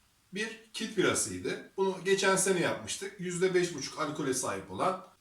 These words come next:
güzel bir Pilsen birasıydı. Sonrasında Coca-Cola ve zencefil kullanaraktan bir cider bira yaptık. Bu cider biramız da yüzde altı nokta iki alkole sahip olan çok güzel bir bira oldu. Ardından bir Pilsen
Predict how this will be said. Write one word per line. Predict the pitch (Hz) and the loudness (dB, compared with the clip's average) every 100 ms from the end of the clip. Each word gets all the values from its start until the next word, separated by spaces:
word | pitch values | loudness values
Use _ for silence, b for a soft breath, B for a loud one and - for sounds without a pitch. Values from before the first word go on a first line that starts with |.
| _ | _
güzel | 220 165 143 - | -4 0 0 2
bir | 190 196 - _ | 0 0 -8 _
Pilsen | 214 - 170 185 - - | -6 -2 4 2 2 2
birasıydı. | 147 127 - 87 - - - _ | 2 4 0 -6 -10 -10 -18 _
Sonrasında | - 202 226 - 220 180 180 185 - | -8 -4 -2 0 0 2 2 2 -6
Coca-Cola | 135 175 226 180 147 - - 113 | -4 -2 2 4 4 0 -8 0
ve | 131 151 - | 2 2 -2
zencefil | 107 135 151 185 - - | 0 2 4 4 2 -2
kullanaraktan | 185 165 175 - 120 160 170 185 | 0 2 2 2 0 0 0 0
bir | 175 190 190 | 2 2 2
cider | - 175 190 190 190 - 123 | 2 4 6 6 4 -2 -4
bira | 160 170 | 2 4
yaptık. | - - 143 190 - | 4 0 -4 -6 -6
Bu | 180 - | -4 0
cider | 226 220 214 190 | 2 2 0 0
biramız | 196 175 143 135 | 0 2 0 2
da | 185 - - - | 2 0 -10 -8
yüzde | 156 165 196 196 | -2 0 2 0
altı | 156 165 214 | 2 2 2
nokta | 190 175 190 190 | 2 2 2 0
iki | - - 196 143 | 0 -4 -2 0
alkole | 135 131 135 120 | 0 0 0 0
sahip | - 117 98 95 | 0 -2 -4 -6
olan | 98 175 - - - | -4 -2 -2 -6 -14
çok | - - | -16 -14
güzel | 104 90 165 | -10 -8 -4
bir | 165 | -2
bira | 131 98 | 0 0
oldu. | 85 - - - - _ _ 139 | -4 -4 -4 -6 -10 _ _ 2
Ardından | 151 185 196 208 202 | 6 6 4 2 0
bir | 202 196 | -2 -4
Pilsen | - 196 196 196 196 | -6 -2 2 2 0